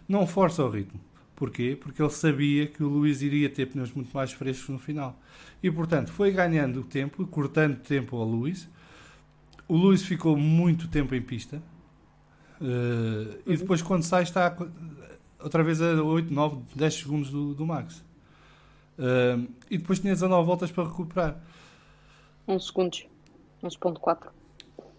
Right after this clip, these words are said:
Speaker 1: Onze ponto quatro. E, obrigado. E, e eu, eu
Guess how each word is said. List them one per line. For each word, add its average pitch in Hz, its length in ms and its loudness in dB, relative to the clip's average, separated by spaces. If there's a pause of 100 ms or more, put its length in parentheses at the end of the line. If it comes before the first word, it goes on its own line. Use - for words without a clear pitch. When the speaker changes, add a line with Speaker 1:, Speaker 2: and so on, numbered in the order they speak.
(160)
Speaker 1:
Onze 165 220 4
ponto 147 200 -4
quatro. 110 360 -4
E, 160 280 6
obrigado. 123 420 0 (380)
E, 185 800 2
e 180 120 2
eu, 165 420 4 (520)
eu 170 540 2